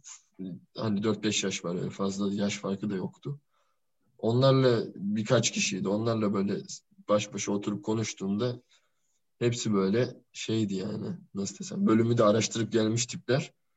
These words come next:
Hepsi de çok soğuktu tıbba karşı. Hani, e, maaşı için gelmemiş tipler. Ama yine de soğumuş yani, neden bilinmez, anlatmıştı o zamanlar. Ondan dolayı ben de soğudum.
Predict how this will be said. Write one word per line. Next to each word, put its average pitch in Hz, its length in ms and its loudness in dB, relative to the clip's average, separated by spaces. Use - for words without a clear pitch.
Hepsi 120 260 2
de 127 100 6
çok 131 320 -2
soğuktu 123 560 4
tıbba - 420 -6
karşı. 101 520 -2
Hani, 104 300 -2
e, - 40 -12
maaşı 107 460 2
için 117 240 2
gelmemiş 120 520 4
tipler. - 460 -4
Ama 147 440 6
yine 120 340 4
de 147 300 2
soğumuş 135 640 4
yani, 104 340 -2
neden 110 460 0
bilinmez, 107 420 0
anlatmıştı 110 580 -2
o 98 60 2
zamanlar. 98 380 -2
Ondan 131 340 4
dolayı 135 280 4
ben 143 180 4
de 123 60 2
soğudum. 95 540 -2